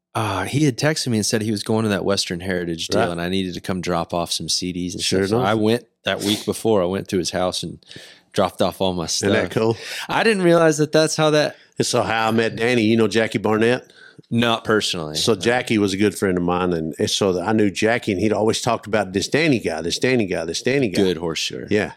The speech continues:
Speaker 2: no doubt. And that's what Jackie always said about him, you know, and Jackie cowboyed with me and shot horses and always, I mean, we've been friends a long time.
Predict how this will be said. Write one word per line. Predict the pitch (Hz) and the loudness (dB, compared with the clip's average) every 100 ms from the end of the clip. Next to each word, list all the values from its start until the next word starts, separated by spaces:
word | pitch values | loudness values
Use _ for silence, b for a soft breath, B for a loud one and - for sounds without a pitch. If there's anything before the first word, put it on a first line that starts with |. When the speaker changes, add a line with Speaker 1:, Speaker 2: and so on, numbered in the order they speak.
| - | -4
Speaker 2:
no | 104 | 0
doubt. | 92 90 - - | 2 0 -4 -4
And | 107 | 0
that's | 117 - | 0 2
what | 98 | 0
Jackie | 117 127 98 | 0 0 -2
always | 85 82 76 | -2 -2 -2
said | - 85 | -2 -4
about | 78 80 | -2 -4
him, | 80 85 | -2 -2
you | |
know, | 87 92 | 0 -2
and | 85 | 0
Jackie | 107 - 101 | -2 -2 -6
cowboyed | - 90 87 87 | -4 -2 0 0
with | 90 90 | 0 0
me | 98 | 0
and | 85 | 0
shot | - 95 87 | -2 -2 0
horses | 90 95 101 85 | -2 -2 -4 -2
and | 92 90 | -2 -2
always, | - 101 98 87 - | 0 0 2 0 -4
I | 104 | -2
mean, | 92 | 0
we've | 95 92 | 0 0
been | 87 78 | -2 -2
friends | 98 92 | -2 -2
a | 82 | -2
long | 92 90 | -2 -2
time. | 78 98 101 | -2 -2 -2